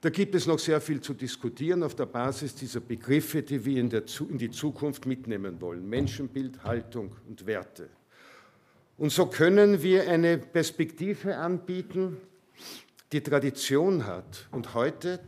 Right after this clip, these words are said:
doch neu ist, neu formuliert werden muss und sich sachlich begründbar von den Erzählungen jener unterscheidet, die unseren Gürtel enger schnallen wollen. Bisher,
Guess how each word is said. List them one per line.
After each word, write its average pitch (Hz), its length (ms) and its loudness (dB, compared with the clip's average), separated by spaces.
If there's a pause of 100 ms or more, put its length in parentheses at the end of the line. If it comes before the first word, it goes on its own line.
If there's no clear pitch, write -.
(100)
doch 170 320 -2
neu 131 280 0
ist, - 560 -8 (240)
neu 135 300 0
formuliert 143 640 0
werden 98 280 -2
muss 92 360 -10 (280)
und 143 120 0
sich 139 280 -4
sachlich 170 600 0
begründbar 147 800 2
von 143 200 -2
den 143 140 2
Erzählungen 156 880 2
jener 127 420 6
unterscheidet, 120 920 -2 (420)
die 151 100 2
unseren 147 600 0
Gürtel 143 400 -2
enger 127 300 -4
schnallen 87 520 -8
wollen. 76 320 -12 (1300)
Bisher, 151 720 0